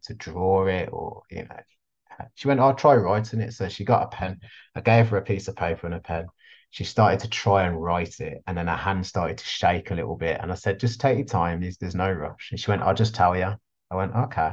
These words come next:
She said, When I was ten, I used to go over to my nan's house because my mum worked late and I used to stop at my nan's. And quite often, my nan's best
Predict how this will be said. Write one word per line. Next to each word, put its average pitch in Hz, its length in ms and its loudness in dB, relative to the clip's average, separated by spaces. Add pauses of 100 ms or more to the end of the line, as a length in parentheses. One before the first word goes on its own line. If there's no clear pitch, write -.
She - 120 -8
said, 110 300 6
When 113 180 6
I 135 40 8
was 139 200 4
ten, 82 520 -2
I 82 80 -4
used 110 280 4
to 104 60 -4
go 87 240 0
over 85 240 -4
to - 180 -10
my 82 120 -6
nan's 92 320 0
house 95 600 -6
because - 300 -2
my 87 80 2
mum 92 300 4
worked 82 360 0
late 80 360 0
and 80 500 -6
I 82 40 -6
used 85 180 -6
to 87 80 -10
stop - 260 -6
at - 80 -6
my 80 80 -8
nan's. 110 600 0 (1700)
And 98 120 -2
quite 139 280 8
often, 110 360 4
my 85 120 -2
nan's 107 340 4
best 95 340 0